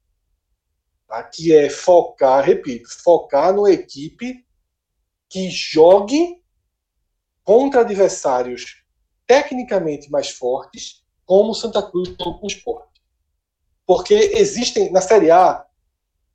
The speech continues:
noventa por cento dos adversários, ou noventa e cinco por cento, vão ser tecnicamente mais fortes. Porém, desses noventa e cinco, metade deles são tecnicamente mais fortes, com alta insta-, instabilidade.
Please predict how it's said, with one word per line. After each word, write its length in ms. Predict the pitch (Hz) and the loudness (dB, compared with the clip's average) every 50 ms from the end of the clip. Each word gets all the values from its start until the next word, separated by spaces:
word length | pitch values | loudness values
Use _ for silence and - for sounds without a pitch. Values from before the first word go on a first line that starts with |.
| _ - | _ 0
noventa 480 | 185 214 196 185 - 208 247 - 262 | 4 4 4 4 2 -2 -4 -4 -4
por 140 | - - 160 | -6 -6 -10
cento 200 | - - 190 190 | -6 -6 -6 -4
dos 80 | 185 185 | -4 -4
adversários, 640 | 180 165 170 160 139 - - - 147 156 160 - | -6 -2 -2 -4 -4 -4 -4 -4 -2 -2 -2 -4
ou 80 | 170 170 | -4 -2
noventa 360 | 170 151 - 165 190 190 196 | -2 -2 -2 -4 -4 -4 -4
e 20 | |
cinco 260 | 190 - - 165 - - | -4 -6 -10 -18 -20 -20
por 80 | 139 | -20
cento, 280 | - - 151 147 - 165 | -16 -14 -14 -12 -10 -10
vão 100 | 175 170 | -10 -8
ser 240 | - - 165 170 - | -6 -6 -8 -2 0
tecnicamente 680 | 185 185 185 202 196 196 196 170 156 160 165 - 175 | 0 0 0 -2 -2 0 0 0 0 -4 -10 -6 -4
mais 160 | 180 185 185 | -2 -2 -2
fortes. 640 | - - 131 - - - _ - - - - _ _ _ _ _ _ _ _ _ _ _ _ _ _ _ | -4 -6 -6 -6 -6 -10 _ -20 -20 -20 -20 _ _ _ _ _ _ _ _ _ _ _ _ _ _ _
Porém, 500 | 262 262 208 185 202 247 277 254 196 165 | 4 6 6 6 4 4 2 0 2 4
desses 220 | 196 202 202 202 | 4 4 4 4
noventa 340 | 190 185 160 165 160 - 135 | 2 2 2 2 -2 -6 -8
e 40 | 120 | -12
cinco, 600 | - - - 175 196 202 196 - - - _ _ _ _ _ _ _ _ _ _ | -12 -12 -10 -8 -8 -8 -8 -12 -18 -20 _ _ _ _ _ _ _ _ _ _
metade 540 | 214 240 214 - - - 226 254 240 208 | 2 2 2 2 2 2 2 2 2 0
deles 720 | - - 143 156 175 185 170 135 117 - - - - _ _ _ _ _ _ _ _ _ _ _ - | -4 -6 0 2 2 2 2 0 -4 -12 -16 -18 -20 _ _ _ _ _ _ _ _ _ _ _ -2
são 160 | 196 190 - | -2 0 0
tecnicamente 640 | - 226 233 240 233 220 - 196 180 175 175 175 175 | -2 -2 -2 -4 -6 -4 -4 -4 -4 -4 -6 -8 -6
mais 220 | 170 156 131 - | -6 -6 -4 -6
fortes, 560 | - - - 156 165 175 175 - - - - | -8 -6 -2 0 0 0 -2 -6 -12 -16 -16
com 340 | - - 226 240 233 - - _ _ - | -2 0 2 2 2 0 -6 _ _ -2
alta 340 | 202 202 214 233 233 233 240 | 2 2 2 2 0 -2 -4
insta-, 440 | 226 - - - - 240 220 - - | -6 -6 -8 -6 -4 -4 -4 -4 -6
instabilidade. 1040 | 240 254 254 240 - - 247 226 196 185 208 220 220 170 143 120 110 107 101 _ | -8 -10 -10 -10 -6 -6 -6 -4 -4 -6 -8 -10 -10 -10 -10 -10 -10 -12 -16 _